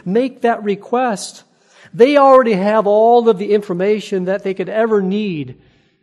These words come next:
but they're not accessing it, or they're not interested in looking at what God has provided in His Word. It isn't more evidence that people need. It's already there in what we now call the Scriptures. It's all there.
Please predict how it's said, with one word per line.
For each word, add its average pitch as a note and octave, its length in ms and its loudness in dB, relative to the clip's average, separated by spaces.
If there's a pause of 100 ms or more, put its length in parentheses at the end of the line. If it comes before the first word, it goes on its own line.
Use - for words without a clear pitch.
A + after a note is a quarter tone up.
(520)
but C#3+ 140 -16
they're G3 180 -4
not G3+ 500 -4
accessing E3+ 640 -10
it, D3 60 -8
or E3+ 160 -6
they're F3 120 -2
not A#3 280 -2
interested A#3 520 -6
in F#3+ 140 -2
looking A#3+ 320 -4
at F#3+ 100 -6
what E3+ 120 -10
God F#3+ 240 -2
has F3+ 200 -6
provided F#3 680 -6
in G3+ 100 -4
His G3 140 -6
Word. F#3 480 -10 (1600)
It G3+ 160 -6
isn't C#4+ 300 -2
more A3 340 4
evidence A3 480 0
that F3 160 -10
people A3+ 340 -4
need. G#3+ 300 -2
It's G3 160 0
already C4 600 2
there A3+ 280 0
in G#3 280 -2
what G3+ 200 0
we A#3 200 -4
now G#3 200 0
call G3+ 320 0
the G3 120 -4
Scriptures. G#3+ 460 -10
It's G3+ 140 -4
all B3+ 300 2
there. A3+ 500 -2